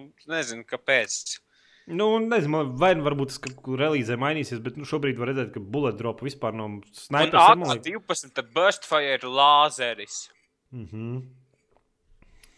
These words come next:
Speaker 1: Ja ma-, ja es no sākuma biju nobažījies par to, ka nebūs A N deviņdesmit četri abakans, tad jaunais A K divpadsmit, kas ir Kalašņikova divtūkstoš divpadsmitā gada atjauninājums,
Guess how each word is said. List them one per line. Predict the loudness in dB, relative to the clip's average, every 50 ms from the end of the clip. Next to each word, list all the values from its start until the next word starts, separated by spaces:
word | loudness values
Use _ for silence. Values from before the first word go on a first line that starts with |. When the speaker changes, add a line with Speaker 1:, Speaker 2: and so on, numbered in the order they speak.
| _ _ _ _ _ _ _ _ _ _ _ _ _ _ _ _ _ _ _ _ _
Speaker 1:
Ja | -6 -4 -4 0
ma-, | 0 0 2
ja | 2 2 4 4 2
es | 2 0
no | -2
sākuma | -2 -2 -2 -2 -4 -6 -4
biju | -2 0 2 0 0 -2 -8 -14 -8
nobažījies | -4 -2 -2 -2 -2 -2 -2 -4 -4 -4
par | -6 -6 -6
to, | _ -4 -2 -2 -2
ka | -2 -4 -6
nebūs | -4 -4 -4 -4 -4 -4 -6 -8 -6 -8 -8 -4 0
A | 4 4 6 6 6 4
N | 0 -2 -6 -4
deviņdesmit | -4 -2 -2 -2 -4 -6 -6 -8 -8 -8 -12 -14 -18 _
četri | -4 -2 -2 -2 -2 -2 -2 -2 0 2
abakans, | 4 2 4 4 4 4 2 2 2 2 2 2 0 -4 -8 -10 -12 -16 _ _ -20 -20 -20 _
tad | -16 -10 -4 0
jaunais | 2 2 2 2 0 -2 -2 -2 -2 -2 -2 -2 -4 -4 -6 -6
A | 0 4 6 6 6
K | 4 2 2 0 2
divpadsmit, | 0 -2 -2 -2 0 -2 -4 -4 -6 -10 -10 -8 -6
kas | -4 -4 -6
ir | -6 -4
Kalašņikova | -4 0 2 2 2 2 0 -6 -12 -10 -6 -4 -4 -2 -2
divtūkstoš | -4 -4 -6 -6 -6 -6 -2 -2
divpadsmitā | -2 -2 -2 -8 -6 -2 0 0 0
gada | 0 -4 -4 -4 -6 -10 -10 -16 -20 _ _
atjauninājums, | -2 -2 -2 0 0 2 2 2 2 -2 -6 -10 -8 -6 -4 -4 -4 -6 -8 -10 -12 -12 -10 -8